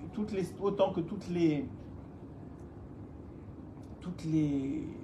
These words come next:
les plaisirs de ce monde rassemblés, c'est pas une minute au Olam Haba, ou toutes les souffrances de ce monde rassemblées, c'est pas une minute au Gehinnom. Donc, quelle que soit la souffrance d'un homme, et on en voit de plus en plus, ce n'est pas la com-, la comparaison n'a, n'a, n'a rien à voir avec ce qu'on doit, ce qu'on devrait payer normalement.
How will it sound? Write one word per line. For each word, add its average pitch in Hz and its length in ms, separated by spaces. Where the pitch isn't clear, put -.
les 151 60
plaisirs 180 540
de 156 120
ce 160 140
monde 160 340
rassemblés, 175 520
c'est 156 140
pas 151 160
une 175 180
minute 165 280
au 139 100
Olam 135 180
Haba, 135 380
ou 151 40
toutes 175 160
les 170 80
souffrances 180 540
de 170 80
ce 160 120
monde 170 180
rassemblées, 165 280
c'est 175 160
pas 151 120
une 170 120
minute 160 240
au 147 60
Gehinnom. - 320
Donc, - 140
quelle 180 100
que 170 120
soit 165 120
la 156 80
souffrance 147 380
d'un 135 140
homme, 151 180
et 131 180
on 135 160
en 139 80
voit 143 160
de 139 80
plus 135 220
en 123 100
plus, 175 340
ce - 140
n'est 135 160
pas 165 160
la 160 80
com-, 123 200
la 139 120
comparaison 147 420
n'a, 147 260
n'a, 143 200
n'a 139 120
rien 156 140
à 160 60
voir 147 220
avec 139 180
ce - 80
qu'on 139 140
doit, 139 260
ce - 80
qu'on 131 100
devrait 143 240
payer 143 260
normalement. 127 420